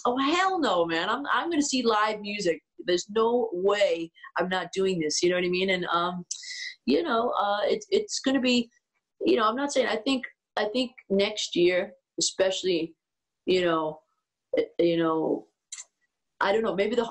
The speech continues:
I think maybe the whole of next year might be a little bit, like, loose, you know, where you're just, like, you know, no one's gonna be, like, packed in like sardines.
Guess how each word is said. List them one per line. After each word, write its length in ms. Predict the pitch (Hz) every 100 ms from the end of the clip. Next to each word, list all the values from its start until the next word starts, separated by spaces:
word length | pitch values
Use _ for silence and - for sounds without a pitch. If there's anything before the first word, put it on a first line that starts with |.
| -
I 80 | 214
think 200 | 233 233
maybe 300 | 214 233 233
the 100 | 202
whole 400 | 208 - 196 185
of 100 | 170
next 320 | 165 160 -
year 220 | 180 170 160
might 260 | 175 170
be 120 | 175
a 60 | 175
little 260 | 170 175 170
bit, 240 | 175 165
like, 200 | 165 160
loose, 460 | 165 160 147 - -
you 140 | 185
know, 160 | 170 170
where 140 | 175
you're 120 | 170 165
just, 200 | 180 -
like, 260 | 175 170 - _ _
you 80 | 220
know, 200 | 202 170
no 160 | 170 220
one's 180 | 233 226
gonna 140 | 226
be, 80 | 202
like, 220 | 185 170 -
packed 280 | 190 190 196
in 140 | 185
like 160 | 180 170
sardines. 760 | 185 175 165 170 170 170 -